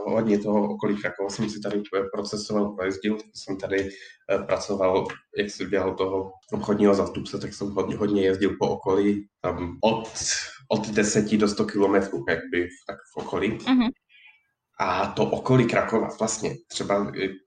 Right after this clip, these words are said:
Speaker 1: nevím, jestli se mě ptala nebo neptala, asi se mě neptala, jak by co třeba na Krakově mám nejradši.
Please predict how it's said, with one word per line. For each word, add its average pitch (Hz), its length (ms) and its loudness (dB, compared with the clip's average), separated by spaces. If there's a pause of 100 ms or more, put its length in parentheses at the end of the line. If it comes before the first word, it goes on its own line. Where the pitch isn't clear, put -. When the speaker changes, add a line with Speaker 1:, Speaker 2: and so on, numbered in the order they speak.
(240)
Speaker 1:
nevím, 104 300 2
jestli - 240 -8
se 101 160 -2
mě 101 160 2
ptala 113 340 2
nebo 98 200 0
neptala, 113 360 -2
asi 110 220 -4
se 120 80 -2
mě 110 180 0
neptala, 95 420 0
jak 87 120 -2
by 101 140 2
co 107 140 0
třeba 104 260 0
na 104 100 4
Krakově 104 380 4
mám 104 180 6
nejradši. 92 480 2